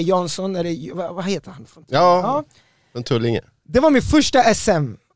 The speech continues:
Speaker 1: Och om ni går till, exakt från Tullinge.
Speaker 2: Ja.
Speaker 1: Om ni går till, han hade ju vunnit typ sex S M och allting.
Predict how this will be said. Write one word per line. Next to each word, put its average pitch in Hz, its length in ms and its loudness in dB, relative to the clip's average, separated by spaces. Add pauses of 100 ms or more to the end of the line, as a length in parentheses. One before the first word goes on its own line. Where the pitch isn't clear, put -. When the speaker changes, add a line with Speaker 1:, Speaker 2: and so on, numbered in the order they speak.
Speaker 1:
Och 208 200 0
om 240 100 4
ni 254 80 6
går 254 140 4
till, - 120 -2
exakt 277 260 0
från 233 120 -4
Tullinge. 165 320 -2
Speaker 2:
Ja. - 140 -6
Speaker 1:
Om 208 80 2
ni 254 80 4
går 294 140 4
till, 226 180 -2
han 240 240 0
hade 214 140 0
ju 190 60 0
vunnit 208 240 0
typ 143 100 -14
sex - 300 -6
S - 220 -4
M 175 160 -6
och 151 60 -14
allting. 139 340 -16